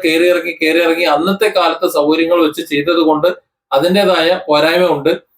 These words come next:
രേഖകൾ ഒത്തു നോക്കിയിട്ട് ഒന്നുമല്ല, അന്ന് അയൽപക്കത്തും മറ്റും അവിടെയും ഇവിടെയും ഒക്കെ ഇരുന്ന് തന്നെയാണ് എസ് ഐ ആർ രേഖകൾ പരിശോധിച്ചത്. അങ്ങനെ പരിശോധിച്ചിട്ട് വർഷങ്ങൾ കഴിഞ്ഞാണ് രണ്ടായിരത്തി രണ്ട് എന്ന ലിസ്റ്റ് ഉണ്ടായത്.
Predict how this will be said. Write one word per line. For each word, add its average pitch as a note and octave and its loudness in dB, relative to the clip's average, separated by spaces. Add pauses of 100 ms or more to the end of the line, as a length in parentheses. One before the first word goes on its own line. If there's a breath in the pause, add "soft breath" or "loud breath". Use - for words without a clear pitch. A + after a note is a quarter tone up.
(260)
രേഖകൾ F3 2
ഒത്തു F3 0
നോക്കിയിട്ട് E3+ 0
ഒന്നുമല്ല, E3 2
അന്ന് D#3 -2
അയൽപക്കത്തും E3 0
മറ്റും D#3 0
അവിടെയും D3+ -2
ഇവിടെയും D3+ -2
ഒക്കെ - -4
ഇരുന്ന് D3+ -2
തന്നെയാണ് D3 2
എസ് C#3+ 0
ഐ C#3 2
ആർ D3 2 (440)
രേഖകൾ C#3+ 0
പരിശോധിച്ചത്. D3 0 (380)
അങ്ങനെ E3+ 0
പരിശോധിച്ചിട്ട് F3 0 (400)
വർഷങ്ങൾ G3 0
കഴിഞ്ഞാണ് E3+ -2
രണ്ടായിരത്തി D#3+ 0
രണ്ട് D#3 2
എന്ന D#3 2
ലിസ്റ്റ് C#3+ -2
ഉണ്ടായത്. D3 2